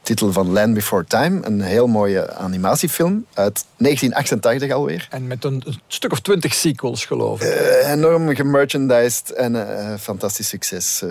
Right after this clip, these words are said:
Speaker 1: dus, eh, veel geld in het laadje gebracht. Maar ik moest aan die, die naam Platvoet denken toen ik, eh, dit bericht las. Hè. Want dit gaat eigenlijk over een, een mankepoot. In Spanje, in, eh, Las, eh, Ojas, als ik het goed uitspreek,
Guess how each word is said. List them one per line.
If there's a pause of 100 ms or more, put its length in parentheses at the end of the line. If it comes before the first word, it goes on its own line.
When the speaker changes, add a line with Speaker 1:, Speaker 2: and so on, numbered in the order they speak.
(100)
Speaker 1:
dus,
eh,
veel
geld
in
het
laadje
gebracht.
Maar
ik
moest
aan
die, (540)
die
naam
Platvoet
denken
toen
ik,
eh,
dit
bericht
las.
Hè.
Want
dit
gaat
eigenlijk
over
een, (400)
een
mankepoot. (240)
In
Spanje,
in,
eh,
Las,
eh, (100)
Ojas,
als
ik
het
goed
uitspreek,